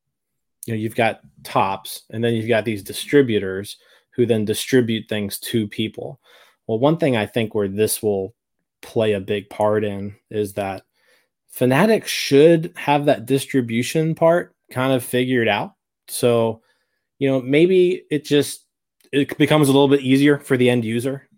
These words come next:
right? Instead of having to go through two middlemen, right? There's, you can buy direct, or you can, you only use one middleman, right? If you wanna just kinda walk into your, your local card store that's, you know, downtown in your neighborhood. So, um,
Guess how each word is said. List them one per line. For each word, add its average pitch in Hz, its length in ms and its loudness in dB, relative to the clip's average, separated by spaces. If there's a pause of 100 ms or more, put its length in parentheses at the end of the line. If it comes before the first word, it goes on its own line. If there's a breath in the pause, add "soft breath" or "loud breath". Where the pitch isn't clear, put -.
right? 120 220 -2
Instead 117 280 -2
of 123 100 0
having 120 260 0
to 113 80 -2
go 113 160 -2
through 110 380 -8 (360)
two 120 180 -2
middlemen, 123 640 2
right? 120 220 0
There's, 110 300 -2 (440 soft breath)
you 107 120 -8
can 101 220 -6
buy 107 240 0
direct, 104 520 0
or 98 100 -4
you 101 180 -6
can, 98 420 -10
you 107 240 -8
only 120 200 4
use 135 160 6
one 147 220 6
middleman, 104 440 -2
right? 117 180 2
If 113 140 -4
you 117 80 -4
wanna 113 140 -6
just 107 200 -12
kinda 107 160 -6
walk 107 300 -4
into 107 420 -6 (400 soft breath)
your, 104 320 0
your 104 160 -4
local 107 420 -4
card 113 400 2
store 98 380 -6
that's, - 380 -8 (420 loud breath)
you - 80 -10
know, 95 200 -10 (100)
downtown 98 540 -2
in 95 100 -6
your 95 120 -6
neighborhood. 101 420 -6 (100)
So, 98 260 -4 (600 loud breath)
um, 147 400 2